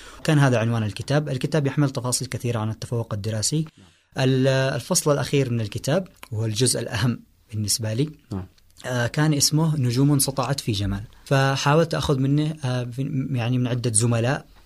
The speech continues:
Speaker 1: آه، كلمات واقتباسات ومشاركات
Speaker 2: جميل.
Speaker 1: من أجل أنه يفيد الم-، يعني هنا فكرة الكتاب ما عادت ش-، يعني ما، لم تكن رواية فقط،
Speaker 2: نعم.
Speaker 1: وليست تجربة واحدة، وإنما أيضًا في
Speaker 2: عدة
Speaker 1: تقريبًا
Speaker 2: تجارب.
Speaker 1: عشرة، عشرة طلاب، أيوة، شاركونا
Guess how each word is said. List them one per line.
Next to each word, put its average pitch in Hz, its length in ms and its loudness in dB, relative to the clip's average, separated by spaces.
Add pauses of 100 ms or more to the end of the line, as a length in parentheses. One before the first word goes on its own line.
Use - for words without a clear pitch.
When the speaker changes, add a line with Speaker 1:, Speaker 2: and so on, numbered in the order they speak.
Speaker 1:
آه، 110 200 -4
كلمات 113 460 -4
واقتباسات 110 580 -4
ومشاركات 113 580 -2
Speaker 2:
جميل. 120 320 4
Speaker 1:
من 123 60 6
أجل 117 200 2
أنه 120 220 2
يفيد 117 300 0
الم-، 113 140 -2
يعني 117 280 -4
هنا 131 400 2
فكرة 135 400 -2
الكتاب 131 320 -2
ما 135 100 4
عادت 135 280 0
ش-، - 100 -2
يعني 123 340 -2
ما، 135 220 0
لم 143 240 4
تكن 135 220 -2
رواية 113 320 0
فقط، - 380 -6 (200)
Speaker 2:
نعم. 101 220 -4
Speaker 1:
وليست 131 280 4
تجربة 123 420 0
واحدة، 117 440 -2
وإنما 123 380 -2
أيضًا 131 320 -2 (120)
في - 160 -2
Speaker 2:
عدة 123 160 4
Speaker 1:
تقريبًا 127 340 0
Speaker 2:
تجارب. 135 140 -2 (140)
Speaker 1:
عشرة، 123 640 0
عشرة 117 260 -2
طلاب، 123 340 -4
أيوة، 123 260 -4
شاركونا 120 580 -4